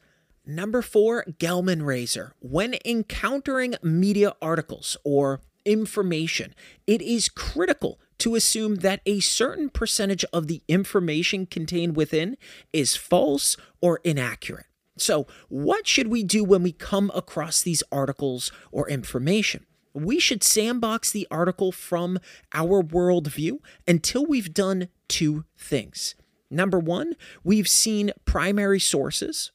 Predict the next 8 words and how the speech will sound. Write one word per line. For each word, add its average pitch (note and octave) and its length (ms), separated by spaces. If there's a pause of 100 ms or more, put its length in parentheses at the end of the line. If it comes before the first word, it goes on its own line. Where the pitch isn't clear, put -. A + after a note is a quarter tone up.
We F#3 100
should F3 220
seek - 360
out F#3+ 260
primary G3 480
sources F3+ 440
to D#3+ 120
verify F#3 880